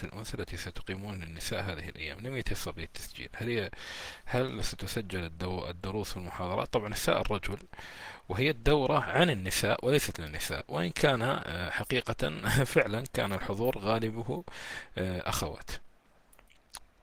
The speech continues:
آه، على الأقل فيما أرى من المشاركات. آه، الدروس سجلت الحمد لله، المحاضرات سجلت، سجل كل شيء،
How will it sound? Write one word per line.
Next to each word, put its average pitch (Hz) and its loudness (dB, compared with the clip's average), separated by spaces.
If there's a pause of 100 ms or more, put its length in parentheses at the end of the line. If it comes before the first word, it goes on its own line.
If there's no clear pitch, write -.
(120)
آه، 85 -2
على 120 4
الأقل 127 4
فيما 110 -2
أرى 82 -4
من 80 -10
المشاركات. - -6 (1000)
آه، 85 -4
الدروس 147 6
سجلت - -2
الحمد 90 -4
لله، 80 -6
المحاضرات 90 -4
سجلت، - -6
سجل - -8
كل - -8
شيء، - -6